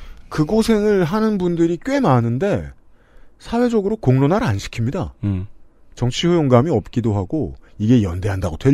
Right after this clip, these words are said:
Speaker 1: 일인가 싶기도 하고 국가가 나설 일인가 싶기도 하고 왠지 자식이니까라는 한마디로 다 퉁쳐져야 할 것 같은 거예요. 어, 중년의 어른들도 그렇게 버텨요. 근데 그거 지옥 같아요.
Speaker 2: 네.
Speaker 1: 스물한 살이 어떻게 해요?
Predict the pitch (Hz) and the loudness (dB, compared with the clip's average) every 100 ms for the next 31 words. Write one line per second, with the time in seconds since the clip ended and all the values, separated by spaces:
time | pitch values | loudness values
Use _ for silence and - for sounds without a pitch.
0 | 151 151 147 147 139 - - 160 147 127 | 4 2 0 0 -2 -6 -8 -4 -2 -2
1 | 104 139 76 - - - - 117 107 98 | -2 -4 -4 -12 -20 -20 -10 -6 -4 -4
2 | 82 101 160 156 151 147 143 - - 143 | -4 -2 0 2 2 2 0 -2 -6 0
3 | 135 107 135 107 123 135 135 123 113 160 | 2 2 0 0 0 -2 -4 -2 0 0
4 | 170 156 - 160 127 120 143 165 165 139 | 0 0 2 4 4 2 0 0 0 0
5 | 127 123 - 196 214 175 139 120 113 - | 0 -2 -4 2 4 6 4 2 0 -6
6 | - 87 - 92 69 69 67 71 - - | -6 -8 -10 -10 -10 -10 -12 -14 -20 -20
7 | - - - - - 120 123 113 - 156 | -18 -16 -16 -16 -8 -2 0 -2 -2 0
8 | 202 233 214 123 135 156 135 123 - 180 | 4 4 6 6 6 2 0 0 2 2
9 | - 135 95 - 90 76 71 - - - | 4 0 0 -4 -6 -8 -14 -20 -20 -20
10 | - - _ _ _ _ - 180 175 170 | -20 -20 _ _ _ _ 0 2 4 2
11 | 170 190 - 95 - 67 - - - 117 | 2 2 2 -2 -6 -12 -16 -20 -2 2
12 | 92 78 - - 233 294 320 320 - - | 2 0 -12 -4 2 4 4 4 2 -2
13 | - 190 226 180 202 87 | 4 6 6 4 0 -4